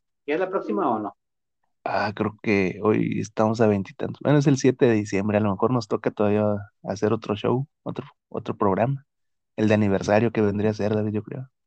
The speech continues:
Speaker 1: Sí, pues vamos a ver si podemos tener invitados especiales o algo, ¿no, Memo?
Speaker 2: Sí, de, de ver-, de veras que sí,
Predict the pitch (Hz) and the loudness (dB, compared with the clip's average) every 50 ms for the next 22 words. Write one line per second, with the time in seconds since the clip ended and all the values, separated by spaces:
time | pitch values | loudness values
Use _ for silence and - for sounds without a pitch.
0 | _ _ _ _ _ _ _ _ _ _ _ _ _ - 117 117 120 120 113 113 | _ _ _ _ _ _ _ _ _ _ _ _ _ -12 -10 -10 -8 -8 -8 -8
1 | 107 107 113 - - 123 117 120 117 - - 113 - 120 117 131 120 120 - 117 | -8 -6 -6 -6 -6 -6 -6 -6 -6 -8 -10 -10 -6 -6 -4 -4 -6 -8 -6 -6
2 | 123 120 123 131 123 117 117 120 123 127 127 127 123 - - - - 110 117 123 | -4 -4 -4 -4 -6 -4 -4 -2 -2 -2 -2 -4 -8 -10 -14 -10 -8 -6 -6 -4
3 | 127 120 - 110 117 131 147 143 147 147 156 165 170 170 180 190 190 - _ _ | -6 -6 -4 -4 -2 -2 -2 -2 -2 -4 -4 -4 -4 -4 -4 -4 -6 -8 _ _
4 | _ _ _ _ _ _ _ _ _ _ - - 104 117 131 135 151 151 139 127 | _ _ _ _ _ _ _ _ _ _ -8 -4 0 4 4 6 6 6 6 6
5 | 110 107 107 104 101 104 107 107 107 104 107 107 104 110 127 - - 98 - 104 | 4 4 2 2 2 0 -2 -2 -4 -4 -2 -2 0 0 -2 -4 -8 -10 -6 -6
6 | 110 127 | -6 -6